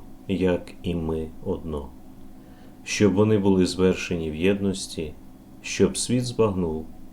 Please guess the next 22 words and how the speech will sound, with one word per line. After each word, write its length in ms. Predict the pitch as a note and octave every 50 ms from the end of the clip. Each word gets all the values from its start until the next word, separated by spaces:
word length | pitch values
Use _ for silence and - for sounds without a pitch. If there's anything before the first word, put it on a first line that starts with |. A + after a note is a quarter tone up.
| - - -
що 260 | - - - A#2 G#2
послав 500 | - A2+ A2 - - - D#2 D2 D2+ D2+
єси 460 | D#2 D#2+ D#2 - - - - C#2+ C#2 C2+ - - - - - -
мене". 320 | E2 D2+ C#2+ C#2+ C#2 C2+ - - - - - - - - - - - - - - - - - - - - - - - - - - - - - - -
У 180 | A#2 A2+ A2+ G#2
жодній 500 | G2 G#2 C3+ D#3 D#3+ C#3+ D3+ D3 C3+ B2+
промові 560 | C3 A#2+ A#2 A2+ A2+ A#2 B2 C3+ C3 C3 A#2
про 220 | A#2 - G#2+ G2
екуменізм 920 | G2 F#2+ - G2 F#2+ F#2+ G2 A2 B2+ C#3 C3 A#2+ A2 - - D#2+ G#2+ G#2+ A2+
не 160 | B2 C3+ C3
бракує 600 | A#2+ A#2 A2+ G#2+ G2 - - A#2 B2 B2+ B2 A#2
посилання 800 | - - G#2+ G2+ - - - G2+ F#2+ G2 G2+ G2+ G2+ G2 F#2+ F#2
на 180 | F#2 F2+ E2+ E2+
цей 400 | - - - - G#2 G2+ G2+ G2
заповіт 540 | G2 G2+ F#2+ - - D#2+ D#2 D#2 D#2 - E2
Ісуса. 500 | D#2 - - G2 F2+ - - - - - - - - - - - - - - - - - - - - -
Перед 300 | - A#2+ A2+ A#2 A2 -
тим, 220 | - A2+ G#2+ G2+ G2
як 200 | F#2 F2+ - -
піти 260 | - - - F#2+ E2+
на 120 | E2 D#2+
хрест, 560 | - - - F#2+ G2 G#2+ A2 - - - -